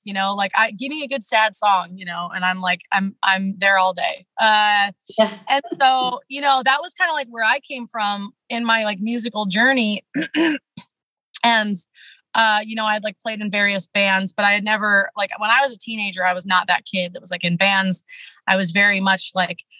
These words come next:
Speaker 1: I would go to shows and, like, be on people's street teams. And, like, I was very, like, a big music enthusiast, but I had really low self-esteem when I was a teenager. And I just never really wanted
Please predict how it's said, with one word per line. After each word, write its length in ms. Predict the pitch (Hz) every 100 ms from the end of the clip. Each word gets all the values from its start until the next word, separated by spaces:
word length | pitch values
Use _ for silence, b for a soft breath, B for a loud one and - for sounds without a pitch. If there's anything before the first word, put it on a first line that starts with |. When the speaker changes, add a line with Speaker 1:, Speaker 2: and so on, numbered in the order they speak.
| b
Speaker 1:
I 100 | 202
would 120 | 220 190
go 140 | 208
to 60 | 196
shows 720 | - 196 190 185 175 - - 185
and, 480 | 185 175 170 175 - - _ _
like, 360 | 190 180 175 - _ B B _ _ -
be 160 | 214
on 160 | 202 196
people's 300 | 196 190 180
street 280 | - - -
teams. 520 | 202 185 180 175 -
And, 140 | 202
like, 160 | 175 185
I 40 |
was 100 | 185
very, 280 | 185 190 180
like, 180 | 175 175 -
a 80 | 180
big 240 | 180 180 185
music 380 | 190 185 175
enthusiast, 760 | 175 160 190 180 220 233 - -
but 100 | 196
I 360 | 190 190 185 175 _ _ _ _ -
had 220 | 277 320
really 200 | 320 302
low 200 | 247 233
self-esteem 640 | - 226 220 190 202 202 214
when 100 | 214
I 100 | 214
was 140 | 202
a 60 | 190
teenager. 580 | 220 202 202 190 202
And 160 | 190 185
I 80 | 175
just 180 | 180 196
never 320 | 185 180 180
really 200 | 180 175
wanted 440 | 170 175 170 170